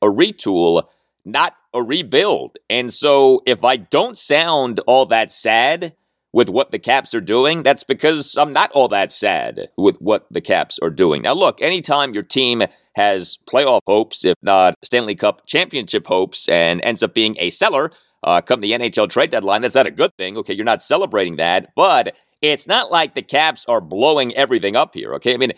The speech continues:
the guys who the Caps have traded in recent days, defenseman Dmitry Orlov, winger Garnet Hathaway, defenseman Eric Gustafsson, winger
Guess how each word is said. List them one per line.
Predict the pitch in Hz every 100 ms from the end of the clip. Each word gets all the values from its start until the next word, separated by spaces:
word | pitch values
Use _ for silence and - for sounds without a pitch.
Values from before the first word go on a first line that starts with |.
| _
the | -
guys | 117 127 175 202 160
who | 131
the |
Caps | 101 139 143
have | 104
traded | 85 113 123 107 92 - -
in | 110 98
recent | 120 - 95
days, | 90 104 67 -
defenseman | 87 - 135 135 - 127 113 _ -
Dmitry | 110 120 - 107
Orlov, | 87 87 78 78 87 _ _
winger | - 123 143 131
Garnet | 104 117 117 107
Hathaway, | 90 95 80 76 69 71 98 _ -
defenseman | 127 - 139 131 - 127
Eric | 110 117 98
Gustafsson, | 98 87 - 73 65 76 95 _
winger | - 107 135 131 120